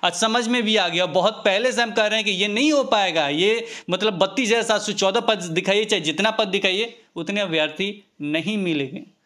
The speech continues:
really में नहीं मिलेंगे। एक ही तो विषय है जिसमें फाइट हो रहा, वो है सामाजिक विज्ञान,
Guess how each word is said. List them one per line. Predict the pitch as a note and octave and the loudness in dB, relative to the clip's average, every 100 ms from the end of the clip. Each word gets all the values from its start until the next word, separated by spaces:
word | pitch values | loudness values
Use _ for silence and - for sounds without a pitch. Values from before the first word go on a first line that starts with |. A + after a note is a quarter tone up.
| - D#3 | -12 -4
really | G3+ B3+ B3+ | -4 -2 -2
में | G#3+ | -2
नहीं | E3+ D3+ | -2 -2
मिलेंगे। | B2+ C3 D#3 G3 | -4 -4 -2 -2
एक | G3+ | -2
ही | A#3+ | -6
तो | A3 | -4
विषय | E3+ D#3+ | -4 -2
है | G3+ F#3+ | -2 -2
जिसमें | E3 D#3 E3 | -4 -4 -4
फाइट | D#3 D#3 E3 E3 | -2 -4 -4 -4
हो | |
रहा, | D#3 C#3 | -2 -2
वो | C#3 D3+ | -2 -2
है | D#3 | -2
सामाजिक | D#3 C3+ C3 C#3+ - | -4 -6 -6 -8 -10
विज्ञान, | D3 - - | -16 -16 -20